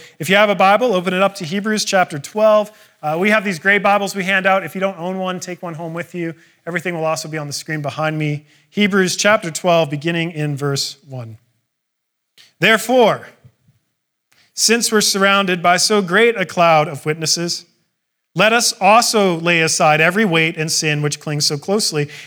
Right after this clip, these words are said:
and let us run with endurance the race that is set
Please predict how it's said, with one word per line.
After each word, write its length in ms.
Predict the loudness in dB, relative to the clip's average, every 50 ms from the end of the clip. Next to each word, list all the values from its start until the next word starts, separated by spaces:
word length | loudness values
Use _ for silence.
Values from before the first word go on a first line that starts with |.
| -14 _
and 120 | -2 0
let 120 | 2 2 2
us 160 | 0 0 0
run 180 | 2 2 2 2
with 120 | 0 0
endurance 840 | 0 -2 -2 0 2 2 4 4 4 2 2 0 -2 -4 -4 -4 -6 -10 _ _ _ _ _ _ _ _ _
the 140 | -2 -2 2
race 500 | 2 2 4 2 2 0 -2 -4 -6 -6
that 240 | -2 0 0 0 0
is 160 | 0 -2 -2
set 520 | -2 0 2 2 0 0 0 -4 -12 -16